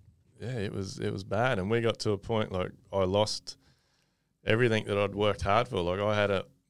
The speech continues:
through my twenties, I had the time of my life, and, uh, I was ready to set the world on fire. And, uh, I jumped into being a builder and getting my builder's license and had no idea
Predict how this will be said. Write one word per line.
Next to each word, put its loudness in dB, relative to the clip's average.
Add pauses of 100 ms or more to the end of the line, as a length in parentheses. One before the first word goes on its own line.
(140)
through 2
my 2
twenties, -2
I 2
had -4 (100)
the -6
time -2
of -2
my -2
life, -6 (180)
and, -8
uh, -4
I -6
was -2
ready 0
to -4
set -4
the -6
world 2
on -2
fire. -2 (560)
And, -6
uh, -2 (1040)
I 0
jumped 4
into 2
being 0
a 0
builder 2
and -2
getting -4
my -2
builder's 0
license -2
and -6
had -4
no 0
idea -2